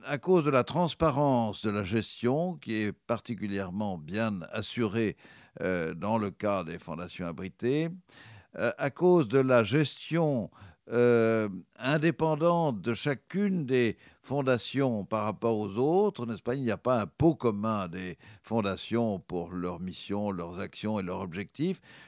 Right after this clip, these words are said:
Chacune, chacune, quelle que soit son importance, est gérée par un conseil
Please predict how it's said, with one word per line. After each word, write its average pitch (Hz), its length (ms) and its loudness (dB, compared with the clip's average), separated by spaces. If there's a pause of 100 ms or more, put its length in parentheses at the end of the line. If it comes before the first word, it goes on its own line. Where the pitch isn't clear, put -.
Chacune, 175 720 2 (280)
chacune, 190 640 0 (300)
quelle 156 160 0
que 151 120 0
soit 139 220 2
son 110 160 0
importance, 123 680 -4 (300)
est 135 300 8
gérée 147 380 4
par 104 240 2
un 98 60 -2
conseil 147 840 2